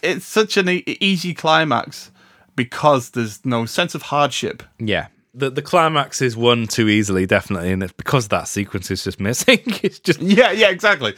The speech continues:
Speaker 1: It's just 'cause scenes are missing, yeah. <laughs> It's one of those films that I would be very interested in seeing an extended cut version of it. Obviously never gonna happen.
Speaker 2: No,
Speaker 1: Who
Speaker 2: it's
Speaker 1: knows
Speaker 2: Disney.
Speaker 1: if that footage
Speaker 2: <laughs>
Speaker 1: even exists anymore?
Speaker 2: No.
Speaker 1: Yeah.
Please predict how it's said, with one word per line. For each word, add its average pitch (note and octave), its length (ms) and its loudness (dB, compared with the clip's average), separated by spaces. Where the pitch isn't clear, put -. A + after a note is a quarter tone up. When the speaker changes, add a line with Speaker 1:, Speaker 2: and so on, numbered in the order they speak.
Speaker 1:
It's G#3+ 160 -2
just - 220 -2
'cause G3+ 180 -2
scenes F#3+ 380 -2
are C#3 60 2
missing, A#2 420 -4
yeah. D3+ 180 4
<laughs> - 420 -2
It's - 200 -6
one G#4 120 -2
of F4+ 60 2
those - 120 -2
films B3 300 0
that - 80 0
I - 80 2
would C#3 200 -10
be C3 400 -2
very G3 600 0
interested D#3 500 -4
in B2+ 100 -2
seeing B2+ 300 -4
an A#2+ 100 -2
extended A#2+ 520 -6
cut - 260 -6
version A2+ 460 -4
of A2 180 -4
it. G2 180 -8
Obviously C3+ 500 -4
never A#2 220 -4
gonna G#2+ 200 -4
happen. G2+ 440 -4
Speaker 2:
No, F#2+ 300 -4
Speaker 1:
Who C#3+ 100 0
Speaker 2:
it's D#3 100 0
Speaker 1:
knows C#3 100 4
Speaker 2:
Disney. A#2 260 2
Speaker 1:
if G#2+ 60 0
that B2+ 180 4
footage A3 320 4
Speaker 2:
<laughs> A#3 80 6
Speaker 1:
even F3+ 240 2
exists - 520 -2
anymore? A#2 560 0
Speaker 2:
No. G#2+ 400 0
Speaker 1:
Yeah. C3 400 0